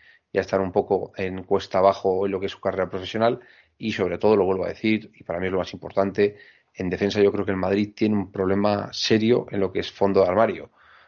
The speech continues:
Es decir, eh, tiene Militao y Álava, que a priori son la pareja de centrales titular,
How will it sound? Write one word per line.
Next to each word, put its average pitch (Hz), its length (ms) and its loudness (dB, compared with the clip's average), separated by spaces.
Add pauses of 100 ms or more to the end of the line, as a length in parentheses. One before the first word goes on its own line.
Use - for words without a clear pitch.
(120)
Es 95 160 -6
decir, 95 340 -6
eh, 92 380 -6 (280)
tiene 95 580 0 (260)
Militao 101 360 4
y 101 60 8
Álava, 101 300 4
que 98 80 -8
a 87 100 -8
priori 98 300 -2
son 95 140 -2
la 95 100 -4
pareja 98 240 -2
de 90 60 -6
centrales 95 320 -8
titular, 117 500 2